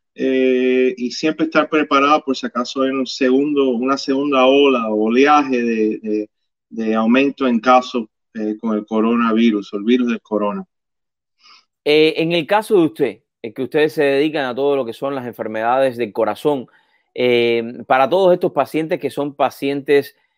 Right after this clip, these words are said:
Speaker 2: eh, que tienen esta enfermedad, que tienen problemas, eh, car-, eh, de cardiología y, eh, específicamente los que han dejado de ir a su, a las, a las consultas, eh, ¿qué le puedes decir? Porque muchos tienen miedo todavía de regresar a su,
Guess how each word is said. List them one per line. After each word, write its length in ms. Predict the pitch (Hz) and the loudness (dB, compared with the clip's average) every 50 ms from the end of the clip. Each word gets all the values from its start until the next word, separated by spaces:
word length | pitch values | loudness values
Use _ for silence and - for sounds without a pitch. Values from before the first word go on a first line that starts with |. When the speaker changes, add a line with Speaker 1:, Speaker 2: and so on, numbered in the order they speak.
| _ _ _ | _ _ _
Speaker 2:
eh, 200 | - 110 104 - | -8 -8 -6 -2
que 140 | - 127 127 | -2 -2 -2
tienen 340 | 120 139 160 175 175 160 147 | 0 0 0 2 2 0 0
esta 240 | 147 151 147 - 147 | 0 -2 -2 -2 -2
enfermedad, 600 | 135 117 - 120 110 107 110 117 117 117 85 95 | -2 -2 -2 -2 -2 0 0 0 -2 -2 -2 -2
que 140 | 104 127 117 | -2 -2 -2
tienen 320 | 92 - 139 175 185 156 113 | 0 -2 -2 0 -2 -4 -6
problemas, 600 | - - 127 120 123 131 143 147 135 123 117 - - - 92 101 101 87 - | -4 -2 0 2 2 2 2 0 -2 -2 -4 -6 -6 -8 -10 -10 -10 -12 -10
eh, 200 | - 95 104 95 | -6 -6 -6 -2
car-, 260 | - 110 107 110 - - | 0 -2 -2 -2 -4 -6
eh, 220 | 98 104 101 101 98 | -4 -2 -2 -2 -2
de 120 | 104 104 | -4 -2
cardiología 680 | - 104 104 107 107 107 104 107 147 165 156 135 131 | -2 -2 0 0 0 0 2 2 4 4 4 4 4
y, 320 | - 143 143 147 143 - _ _ _ _ _ _ _ _ _ _ _ _ | 4 4 4 4 2 0 _ _ _ _ _ _ _ _ _ _ _ _
eh, 160 | - 127 131 | 4 4 4
específicamente 840 | 120 - 143 131 123 - 196 180 208 180 175 156 160 170 170 170 170 | 4 4 0 0 2 0 2 2 4 4 4 2 2 0 2 2 2
los 140 | 147 139 - | 2 2 2
que 140 | - 139 135 | 0 0 0
han 140 | 147 165 | 0 2
dejado 420 | 175 170 147 156 165 170 170 160 151 | 0 0 2 4 4 4 6 6 6
de 180 | 143 139 135 | 4 4 4
ir 220 | 143 170 190 190 180 | 4 2 2 2 2
a 100 | 147 127 | 0 0
su, 320 | - - 135 123 117 - - | -2 -6 -6 -6 -6 -4 0
a 160 | - 117 117 | 0 2 2
las, 320 | 117 117 110 113 113 - - | 2 0 0 0 -2 -2 -2
a 40 | |
las 120 | 117 113 - | -4 -6 -6
consultas, 640 | - 127 123 117 - 165 165 156 143 - 175 170 - _ _ _ _ _ _ _ _ _ _ _ _ | -6 -8 -8 -6 -2 -2 -2 -2 0 -2 -4 -4 -6 _ _ _ _ _ _ _ _ _ _ _ _
eh, 560 | - 131 131 131 131 127 127 127 123 - - - | -2 0 2 2 2 2 0 0 -2 -4 -8 -6
¿qué 120 | - 175 175 | 0 2 4
le 120 | 185 175 | 4 4
puedes 300 | 139 156 175 175 165 151 | 4 4 4 6 6 6
decir? 400 | 143 135 120 - - 135 117 101 | 2 0 0 -2 -4 -6 -4 -4
Porque 200 | 101 117 107 135 | -4 -2 -2 -2
muchos 260 | 135 156 185 180 190 165 | -2 -2 -4 -6 -4 -4
tienen 260 | 180 170 165 151 143 | -2 -4 -2 -4 -4
miedo 220 | 151 156 165 160 | -2 -2 -2 -2
todavía 440 | 160 160 143 131 127 139 160 170 156 143 | 0 2 2 2 2 2 2 2 4 4
de 120 | 135 131 | 4 4
regresar 540 | 120 127 120 117 113 110 - - 151 160 - | 4 0 -2 -2 -4 -6 -4 -2 -2 0 0
a 80 | - | -2
su, 320 | - - 131 120 117 113 | -4 -4 -8 -6 -6 -8